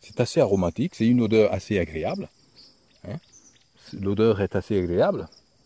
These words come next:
d'où son utilisation intense d'ailleurs, hein, euh, euh,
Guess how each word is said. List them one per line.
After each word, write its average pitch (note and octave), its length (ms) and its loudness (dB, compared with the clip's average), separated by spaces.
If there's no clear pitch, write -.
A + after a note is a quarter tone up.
d'où G#2 140 -4
son G#2+ 200 -2
utilisation G2+ 600 -2
intense A#2 460 -2
d'ailleurs, F2+ 420 0
hein, C#3+ 160 -2
euh, D2+ 280 -8
euh, F2+ 240 -16